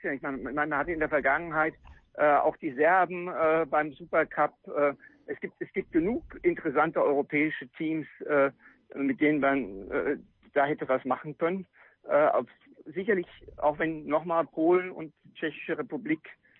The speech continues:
äh, W M Teilnehmer sind, Teams, die stärker sind. Und da muss man auch gar kein einzelnes rauspicken. Ähm, da sollte man auch nicht drauf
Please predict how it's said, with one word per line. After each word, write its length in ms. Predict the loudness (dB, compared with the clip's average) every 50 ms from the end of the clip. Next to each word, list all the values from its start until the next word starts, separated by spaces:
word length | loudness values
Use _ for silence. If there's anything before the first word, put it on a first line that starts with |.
| _ _ _ _ _ -6
äh, 200 | 0 0 2 2
W 100 | 2 0
M 180 | -2 -2 -8 -8
Teilnehmer 580 | -4 0 0 0 0 0 -2 -2 -2 -2 -4 -4
sind, 200 | -6 -10 -10 _ -10
Teams, 200 | -8 -6 -6 -8 -8
die 80 | -10 -10
stärker 460 | -8 -2 -2 -2 -2 -2 -4 -10 -10 -8
sind. 180 | -10 -10 -10
Und 120 | -6 -2 -2
da 140 | -2 -2 -4 _ -20 -20 -20 _ _
muss 140 | -10 -8 -2
man 100 | 0 0
auch 120 | 0 0 2
gar 200 | 2 2 2 2
kein 180 | 0 0 0
einzelnes 420 | 0 0 -2 -2 -4 -8 -12 -14 -10 -6
rauspicken. 640 | -2 0 2 0 0 -2 -12 -12 -12 -8 -8 -10 -10 -10 -14 -20 -20 -20 _ _ -4 2
Ähm, 340 | 2 4 4 2 0 -4 -6 _ _ _ _ _ _ _ _ _ _ _ _ _ -10 -2
da 140 | 0 2 4
sollte 200 | 4 2 2 0
man 120 | -2 -2
auch 120 | -2 -2 -2
nicht 180 | -4 -6 -6 -12 _ _ -20 -20 -20 -20 -14 -4
drauf 240 | 2 2 2 2